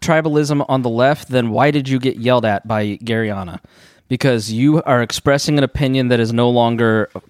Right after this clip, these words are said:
fashionable within your own circles. Every single group of people, it doesn't, and it happens in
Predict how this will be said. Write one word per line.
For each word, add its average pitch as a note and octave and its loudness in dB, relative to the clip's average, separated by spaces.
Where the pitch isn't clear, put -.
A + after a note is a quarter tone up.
fashionable A#2 -2
within A2+ -4
your A2+ 0
own G#2 -2
circles. - -8
Every F3 4
single E3 2
group C#3 0
of C#3 -4
people, A#2 -2
it G#2 -4
doesn't, C#3 0
and C#3+ 0
it D3 0
happens E3+ 0
in E3 0